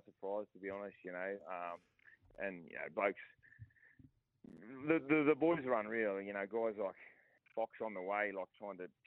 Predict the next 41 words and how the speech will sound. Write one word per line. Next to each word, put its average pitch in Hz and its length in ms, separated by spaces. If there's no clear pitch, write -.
tip 113 140
up 95 180
our 98 220
fellas 98 320
down 101 180
our 87 220
edge 95 160
and 95 160
stuff 95 240
as 90 160
well. 98 400
So, 87 80
um, 85 460
it - 20
was, 95 140
yeah, 90 160
it 80 160
was, 95 80
a, - 80
it 107 80
was 98 80
an 107 80
unreal 98 320
experience 90 500
all 90 140
around. 90 400
But, 90 80
yeah, 92 160
I 87 160
think 110 160
they 95 240
were, 92 320
um, 85 320
yeah, 82 140
I 80 80
think 101 200
they 90 160
sort 110 120
of 78 60
got 85 200
almost 87 260